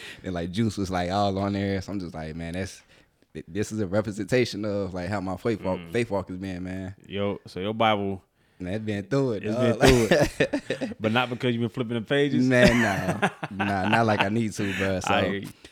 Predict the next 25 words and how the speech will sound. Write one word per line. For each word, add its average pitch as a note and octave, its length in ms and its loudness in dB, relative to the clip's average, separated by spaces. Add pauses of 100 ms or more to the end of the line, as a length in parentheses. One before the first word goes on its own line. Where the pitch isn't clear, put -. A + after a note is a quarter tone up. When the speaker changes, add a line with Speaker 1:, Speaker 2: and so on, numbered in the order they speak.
(280)
Speaker 1:
but A#2+ 100 4
yeah, B2 200 6
man, G#2 260 0
you B2 80 0
know, A2 140 2
it's, A#2+ 140 2
uh, G#2+ 380 0 (200)
you G2 80 -10
know, G2+ 100 -2
this A#2+ 180 -2
is, G#2 220 -4
this A#2 180 -2
is G#2+ 100 -4
refreshing G2+ 640 -2
to, F2+ 360 -4
to F2 140 -8
be G#2 240 -6
here, G#2+ 400 -4
man. F2+ 260 -8
You G2 60 -4
know, F2+ 100 -4
I've F#2 160 -4
been F#2 280 -6
kind G2 220 -4
of F2+ 300 -6